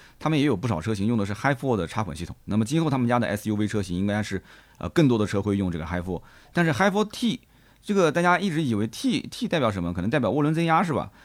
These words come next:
那这里完全不是，完全不是。Hi four其实是一个专门给城市S U V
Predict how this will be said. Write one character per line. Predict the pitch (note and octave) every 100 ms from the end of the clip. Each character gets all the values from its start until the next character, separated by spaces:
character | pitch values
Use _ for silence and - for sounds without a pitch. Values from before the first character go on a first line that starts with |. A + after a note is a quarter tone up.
| -
那 | B2+
这 | D3+
里 | D3
完 | F2 B2
全 | A2+ F2+
不 | E2+
是， | - D2 -
完 | G#2+
全 | B2 F#2+
不 | D#2
是。 | - D2 - - -
Hi | F#3+ G#3
four | G#3 G3 F2 - - _
其 | - D3 D#3
实 | D#3
是 | D3
一 | B2
个 | A#2+
专 | G#2+ G#3+
门 | F3+ E3
给 | G2
城 | - E2+
市 | C3 D#3+
S | A2 G#2
U | G2
V | F#2+ F#2